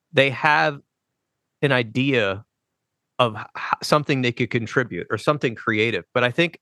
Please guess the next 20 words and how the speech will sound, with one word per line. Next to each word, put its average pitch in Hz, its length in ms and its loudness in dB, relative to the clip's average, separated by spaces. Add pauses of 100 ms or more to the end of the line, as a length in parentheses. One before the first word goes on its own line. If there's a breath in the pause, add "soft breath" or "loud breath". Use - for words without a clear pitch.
(140)
there's 120 140 0
a 131 60 0
lot 131 140 0
of - 80 -8 (100)
fear 123 500 -2 (600)
in 113 360 0
actually 104 760 0 (560)
trying 135 480 0
that 78 240 -4 (720)
and 110 140 -2
that 101 180 0
piece. 98 340 -6
And 107 160 -4
so 117 220 2
I 110 80 0
think 123 240 -2
with 113 180 -4
therapy 117 640 0
and 107 200 -2
with 104 200 -4